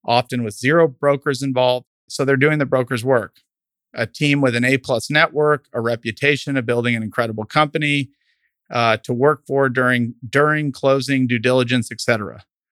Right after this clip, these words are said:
The investment generated by this operation is purchased under market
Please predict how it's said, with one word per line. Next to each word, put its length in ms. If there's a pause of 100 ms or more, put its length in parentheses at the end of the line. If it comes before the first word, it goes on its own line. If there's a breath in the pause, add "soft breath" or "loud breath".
(200)
The 120
investment 600
generated 640
by 180
this 220
operation 680
is 100
purchased 640 (140)
under 200
market 540